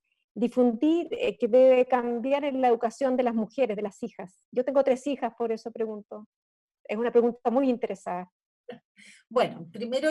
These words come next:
Speaker 2: que, claro, La Bella Durmiente nos pone en un rol, pues, oye, que tenemos que despertar si llega el príncipe a darnos un beso. Y si no llega,
Speaker 1: <laughs>
Speaker 2: ¿vamos a quedar ahí para siempre, jamás? No.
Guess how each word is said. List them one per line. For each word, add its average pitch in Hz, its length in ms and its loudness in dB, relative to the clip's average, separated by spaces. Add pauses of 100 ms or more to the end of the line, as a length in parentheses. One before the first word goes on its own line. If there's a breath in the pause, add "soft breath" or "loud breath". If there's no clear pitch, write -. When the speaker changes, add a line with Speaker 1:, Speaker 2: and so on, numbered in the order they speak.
Speaker 2:
que, 254 160 -14
claro, 254 280 0
La 214 140 0
Bella 277 280 2
Durmiente 269 760 -2
nos 233 220 -10
pone 269 280 -2
en 269 80 -8
un 262 160 -10
rol, 262 420 0
pues, 254 120 -6 (120)
oye, 262 180 -8
que 240 240 -6 (260 soft breath)
tenemos 254 380 -6
que 254 300 2
despertar 254 560 -2
si 247 160 -16
llega 247 240 -2
el 214 100 -10
príncipe 247 460 -8
a 233 160 -2
darnos 240 340 -4
un 240 140 -10
beso. 247 460 -2 (480)
Y 240 100 -14
si 262 140 -6
no 302 120 0
llega, 262 400 4
Speaker 1:
<laughs> 247 840 -8
Speaker 2:
¿vamos 277 200 2
a 277 180 4
quedar 269 280 2
ahí 277 360 2
para 254 200 0
siempre, 320 400 -4
jamás? 294 260 -2 (180)
No. 185 120 -4